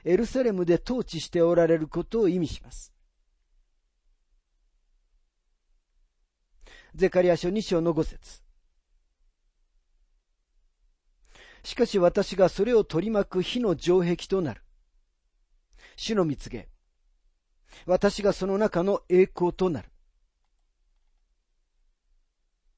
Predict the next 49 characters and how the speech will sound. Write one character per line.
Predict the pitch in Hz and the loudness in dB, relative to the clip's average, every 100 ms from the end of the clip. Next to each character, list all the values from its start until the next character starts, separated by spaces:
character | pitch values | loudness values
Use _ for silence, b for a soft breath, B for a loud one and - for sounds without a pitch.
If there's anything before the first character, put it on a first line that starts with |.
| _ _ _ B B B B | _ _ _ B B B B
こ | - 214 | -2 0
の | |
予 | 233 214 | 2 2
言 | 208 190 | 2 0
は | 185 | 0
確 | 247 247 - | -2 -4 -2
か | 185 | 0
に | 180 | 0
今 | 240 226 | 0 2
の | 180 | 0
時 | 147 151 | -2 2
代 | 170 165 | 2 4
に | |
は | 180 190 | 6 6
起 | 156 151 | 6 4
こ | 202 | 0
っ | 196 | 0
て | - | 2
は | 185 | 2
い | 139 | 2
ま | 98 | -4
せ | - | -16
ん。 | - _ _ _ _ _ _ _ _ _ _ _ _ _ b b b - | -20 _ _ _ _ _ _ _ _ _ _ _ _ _ b b b -6
実 | 180 - | -4 0
際 | 214 202 | 2 4
彼 | 247 240 | 4 4
ら | 180 | 4
の | 175 170 | 0 0
助 | 160 - 160 | -2 -2 0
け | |
は | 147 180 196 _ | 4 4 2 _
他 | - 170 247 | -2 0 2
の | 262 226 | 0 0
国 | - 202 220 | -2 -2 -2
々 | 208 202 | -2 -2
か | - | 0
ら | 202 196 | 0 0
来 | - | -4
て | 127 | -10
い | 101 | -12
ま | |
す。 | - - _ _ _ _ _ _ _ _ _ _ _ _ _ _ _ - B B B | -18 -20 _ _ _ _ _ _ _ _ _ _ _ _ _ _ _ -20 B B B
で | 220 | -2
も | 202 | -2
神 | - 262 | 2 0
様 | - 190 175 | 2 0 0
は | 170 | 0
将 | - 170 | 0 0
来、 | 135 117 | 0 -4